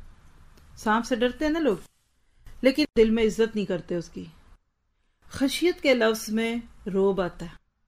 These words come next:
किसी की बड़ाई को देख के डरना। आप उर्दू में लिखें ना तो खशियत is equal to मरूबियत, बस। और खौफ तो उर्दू में भी खौफ है। खशियत में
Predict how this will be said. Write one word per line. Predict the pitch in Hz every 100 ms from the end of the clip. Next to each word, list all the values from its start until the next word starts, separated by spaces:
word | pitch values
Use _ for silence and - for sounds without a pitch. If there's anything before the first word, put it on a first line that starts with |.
| _ _ _ -
किसी | - 269 262 311 330
की | 285 277
बड़ाई | 220 214 202 208 254
को | 269 262
देख | 214 202
के | 202
डरना। | 180 165 175 156 - - - - _ _ -
आप | - 247 262
उर्दू | 247 220 302
में | 311
लिखें | 262 262 302
ना | 311 - _ -
तो | 233
खशियत | 220 - 247 - 285 302 277
is | 240 214
equal | 202 - 220 220
to | 226 214
मरूबियत, | 196 185 190 175 180 175 - - - - - - - - 190
बस। | 190 - - - - _ _ - -
और | 220 226 226
खौफ | - - 220 226 -
तो | 208
उर्दू | 175 180
में | 185
भी | 202
खौफ | 220 220 226 240
है। | 233 - - - - _ _ _ _ _ _ _ _ _ _ -
खशियत | 262 262 302 339 302
में | 311 311